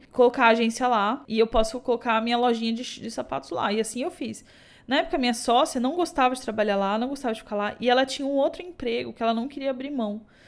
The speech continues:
Ela tinha um emprego lá, na minha opinião, desculpe, mas era bem arrombado, mas ela não queria de jeito nenhum sair desse emprego, mesmo a agência pagando bem ela e me pagando bem, mas tudo bem. Então eu tava dedicada cem por cento à agência e a Pago Shoes, e ela tava dedicada ao emprego dela lá e também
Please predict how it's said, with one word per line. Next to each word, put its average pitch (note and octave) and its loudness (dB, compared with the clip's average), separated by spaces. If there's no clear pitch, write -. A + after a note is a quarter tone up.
Ela A3 4
tinha B3 -2
um B3 0
emprego B3 2
lá, A3+ 2
na G#3+ -2
minha A3+ 2
opinião, A3+ -2
desculpe, G3+ -8
mas G#3 -4
era G#3 0
bem G#3 -4
arrombado, A3 -2
mas A3 -2
ela A#3 4
não B3 0
queria A#3+ -10
de A3 -10
jeito C4+ -6
nenhum C#4 -4
sair C4 -6
desse B3 -6
emprego, A3 -4
mesmo A#3+ -2
a C#4+ 2
agência B3+ -2
pagando B3 2
bem A#3 2
ela A#3 2
e C#4 -4
me C4 -2
pagando C#4 -4
bem, G3 -6
mas G#3 -6
tudo A3+ -6
bem. A3 -2
Então G3 -4
eu G3+ 0
tava G3 -2
dedicada F#3+ -6
cem G3 -10
por G#3+ -14
cento G#3 -10
à G3+ -4
agência G#3 -4
e A3+ -2
a F#3+ -2
Pago G3+ -6
Shoes, - -8
e D4 -2
ela B3 4
tava A#3+ -6
dedicada A3+ -4
ao G#3 0
emprego G3+ -4
dela G3 2
lá C4+ 0
e B3 -8
também A3+ -4